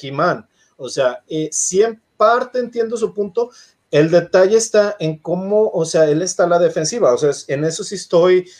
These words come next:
sí estoy de acuerdo, o sea, él está queriendo, este, hacer un nombre de paja de la situación, vaya, de que no entendieron la gente. No, sí se en-, o sea, sí se entiende, vaya, sí se entiende,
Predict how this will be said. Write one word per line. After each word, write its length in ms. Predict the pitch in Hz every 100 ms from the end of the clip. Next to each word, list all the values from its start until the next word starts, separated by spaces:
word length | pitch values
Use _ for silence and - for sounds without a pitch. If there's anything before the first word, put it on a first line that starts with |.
| _
sí 200 | - 170
estoy 260 | 170 180 175
de 80 |
acuerdo, 360 | 160 170 175 139
o 40 |
sea, 200 | 117 131
él 240 | 127 147 175
está 260 | 175 190 185
queriendo, 720 | 190 175 175 175 185 185 180 _ _ _ _ - -
este, 1080 | 151 143 - - 143 139 131 131 123 120 - _ _ - _ _
hacer 300 | 156 156 190
un 160 | 196 202
nombre 300 | 202 196 202
de 100 | 196
paja 400 | 190 180 175 180
de 100 | 160
la 120 | 147
situación, 560 | - 131 131 - 175 156
vaya, 240 | 120 113
de 100 | 123
que 120 | 156
no 100 | 147
entendieron 560 | 165 170 190 180 175 139
la 80 | 127
gente. 340 | 156 143 104 _ _ _
No, 180 | 160 185
sí 140 | -
se 120 | 180 202
en-, 140 | - -
o 100 | 151
sea, 340 | 151 143 117 - _ _
sí 280 | - - 170
se 120 | 160
entiende, 520 | 196 185 190 185 147 120
vaya, 320 | 110 104 104
sí 200 | - 151
se 120 | 175
entiende, 300 | 170 190 180